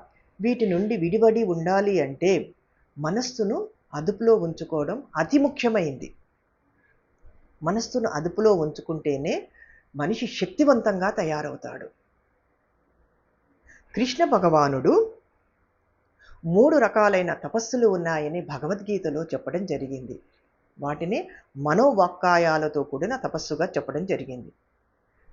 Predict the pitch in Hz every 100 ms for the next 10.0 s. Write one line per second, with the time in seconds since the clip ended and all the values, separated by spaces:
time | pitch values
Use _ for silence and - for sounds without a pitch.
0 | - 170 160 277 277 226 - - 135 -
1 | 151 226 - _ _ _ 139 139 190 -
2 | - 214 156 147 - 143 226 - _ _
3 | - 143 156 269 - 165 226 156 139 -
4 | - 139 - _ _ _ _ _ _ _
5 | _ _ _ - - - - 135 165 208
6 | 220 226 302 - - _ _ _ _ _
7 | 151 156 208 226 220 254 - _ _ _
8 | 160 180 214 214 208 233 - - - -
9 | 143 160 135 170 240 240 214 214 247